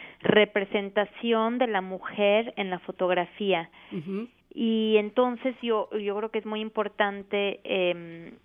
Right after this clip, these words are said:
Speaker 1: darnos cuenta que la representación de la mujer y la imagen que tenemos de la mujer en la fotografía ha sido realmente la proyección de una idea de la mujer.
Speaker 2: Ujú.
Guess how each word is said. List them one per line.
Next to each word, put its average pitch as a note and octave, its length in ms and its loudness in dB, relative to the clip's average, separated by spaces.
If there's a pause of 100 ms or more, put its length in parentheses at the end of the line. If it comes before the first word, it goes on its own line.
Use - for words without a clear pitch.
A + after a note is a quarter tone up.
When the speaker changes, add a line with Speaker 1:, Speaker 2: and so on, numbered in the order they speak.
(100)
Speaker 1:
darnos G3+ 400 0
cuenta G3 400 -2
que F3+ 380 0
la F#3 140 2
representación F3+ 720 -6
de A3 120 0
la A3 100 -2
mujer F3+ 580 0
y F#3+ 140 -6
la F3 160 -2
imagen F#3+ 480 -4
que G3 80 -4
tenemos F3 400 -6
de F3+ 80 -8
la E3+ 80 -8
mujer E3+ 440 -2 (600)
en F#3 120 -4
la F#3+ 120 0
fotografía G3 760 2
ha - 260 -2 (120)
sido G#3 240 2
realmente G3 880 0
la F#3 240 4
proyección F#3 720 -2
de G3 140 6
una F#3+ 300 -4
idea F#3 500 0
de D#3+ 80 -4
la E3 120 -6
mujer. D#3+ 440 -4 (180)
Speaker 2:
Ujú. E3+ 380 -4